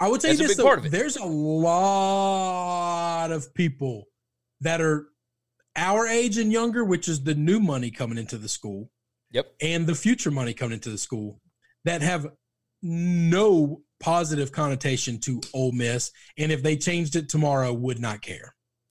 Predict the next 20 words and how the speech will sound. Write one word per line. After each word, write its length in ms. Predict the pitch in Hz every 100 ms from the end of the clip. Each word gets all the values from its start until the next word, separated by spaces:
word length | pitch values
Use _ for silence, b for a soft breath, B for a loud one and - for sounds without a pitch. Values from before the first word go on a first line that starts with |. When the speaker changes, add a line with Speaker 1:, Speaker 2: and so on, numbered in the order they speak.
| _
Speaker 2:
Agreed. 420 | 135 180 170 80 _ _ _ _ _
Speaker 1:
Would 140 | 127 160
Speaker 2:
Agreed. 100 | 190 180
Speaker 1:
not 140 | 165
care. 240 | - 95 - _ _ _ -
Speaker 2:
Uh, 300 | 139 135 127 - -
I 160 | 196
will 120 | 226
say 200 | 208 226 185
this. 320 | 196 160 - -
I, 120 | 143 _ _ _ -
the 80 | 135
fact 280 | 190 196
that 80 | 190
we 100 | 170
don't 220 | 156 156 131
look 220 | 147 151
at 100 | 127 127
other 240 | 139 139
things 560 | - 131 123 117 104